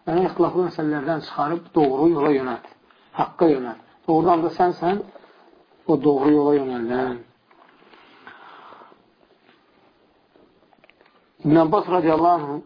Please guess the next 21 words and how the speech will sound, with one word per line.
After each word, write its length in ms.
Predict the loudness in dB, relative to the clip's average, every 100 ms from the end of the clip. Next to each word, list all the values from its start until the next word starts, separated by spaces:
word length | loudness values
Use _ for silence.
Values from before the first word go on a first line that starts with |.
| _
anhuma 460 | -2 0 -2 -4 2
deyir 240 | 2 2
ki, 200 | 0 2 2 0 -10 _ _ _ _ 0
Adəm 280 | 2 2 2
əleyhissalamdan 720 | 0 0 0 2 4 2 2 -8 _ _ _ -20
Nuh 180 | -2 0
əleyhissalamın 640 | 2 0 -2 -2 0 -2 0
vaxtına 380 | -4 -2 -2 -2
qədər 380 | -2 -2 -2 -2
insanlar 460 | -4 -6 -4 -6
ki, 140 | -6 -8
o, 140 | -8 -8
o 140 | -8
nəsr 300 | -8 -8 -10
tövhid 300 | -6 -4 -4
üzərində 340 | -4 -6 -4 -4
idilər, 300 | -4 -4 2
onlar 240 | 4 4
hamısı 640 | 4 2 2 -2 -4 2 2 2 -2 _ _ _ _ _ _
müsəlman 560 | -4 0 -2 0 -4 -4
idilər. 400 | -8 -10 -12 -14